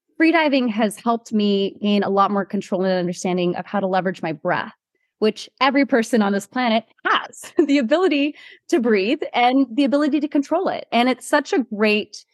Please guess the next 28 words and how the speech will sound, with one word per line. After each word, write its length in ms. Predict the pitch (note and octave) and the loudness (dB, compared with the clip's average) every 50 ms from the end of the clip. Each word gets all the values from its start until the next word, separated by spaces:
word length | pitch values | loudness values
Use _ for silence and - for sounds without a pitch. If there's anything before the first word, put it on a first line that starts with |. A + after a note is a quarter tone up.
| _ _ _ _ _ _ _ _ _ _ | _ _ _ _ _ _ _ _ _ _
it's 320 | B3+ C#4 - - - - - _ - | -2 -2 0 -4 -10 -16 -18 _ -20
such 320 | - - - C#4+ C#4+ - E4+ | -12 -4 -4 -4 -2 0 -2
a 60 | C#4 G#3+ - _ | -2 -2 -4 _
good 220 | - A#3+ A3+ G#3 - | -2 0 0 -2 -6
tool 500 | - - - G3 F#3 F#3+ G#3+ A#3 C4+ C4+ - | -8 -6 -2 0 0 2 0 0 -2 -4 -6
to 160 | - - A3+ | -8 -8 -8
practice 720 | - _ - A3 F#3 - _ _ - A3+ A3+ A3 - - A3 | -8 _ -2 -2 -2 -2 _ _ -4 -2 -2 -4 -8 -12 -12
mindfulness 960 | - A3 G#3 G3 F#3+ G3 G#3 G#3+ - - F3+ D#3+ - - - G#3 - - - - _ _ - _ _ _ _ | -8 -4 -2 0 0 0 0 -2 -2 -4 -8 -8 -8 -8 -10 -12 -16 -20 -20 -20 _ _ -20 _ _ _ _
and 420 | A#3 A3 G#3+ G#3 G3+ G3+ G3+ - - _ _ _ | 0 2 2 4 2 0 0 -2 -6 _ _ _
calming 500 | - - - A3+ A3+ A3+ A3+ A3+ A3+ G#3 | -20 -12 -4 0 2 2 4 4 2 2
yourself 480 | F#3+ F#3 F#3 - - F3+ E3+ E3+ - _ | 2 0 -2 -4 -4 -4 -4 -4 -6 _
down. 280 | G3 F3+ D#3 D#3+ D#3 - | -4 -4 -2 -4 -2 0
As, 360 | - A3+ B3+ A3+ - - - - - | 0 2 2 0 -2 -8 -10 -4 -2
as 200 | G#3 G#3+ G3+ A#3 | -2 0 0 0
you 80 | C#4 B3+ | 0 0
know, 300 | G#3 E3+ E3 G3+ A#3+ - _ _ _ _ _ _ _ _ _ - | 0 -2 -2 -4 -4 -6 _ _ _ _ _ _ _ _ _ -2
free 120 | C#4+ C#4 | 2 2
diving 340 | C#4 C4 A#3+ A#3+ A#3 B3+ A#3 | 4 4 4 2 2 2 0
is 80 | A3+ A3 | -2 0
holding 320 | - A3 G#3 G3+ A#3+ B3 | 0 0 0 0 2 2
our 100 | A#3+ B3 | 0 0
breath, 320 | A3 - G3 F3+ G#3 C4 - - | 0 0 0 0 0 0 0 -2
and 100 | G#3 G3 | -2 -2
it's 140 | F#3+ - - | -2 -2 0
about 240 | F#3 G3 - - | 0 0 0 0
how 180 | - - G#3+ G#3 | 0 0 0 2
long 400 | G3 G3 F#3 F3 F3 F3+ G#3 G3+ | 2 2 2 2 4 2 2 0
and 160 | G3 G3 G#3+ | -2 -2 -6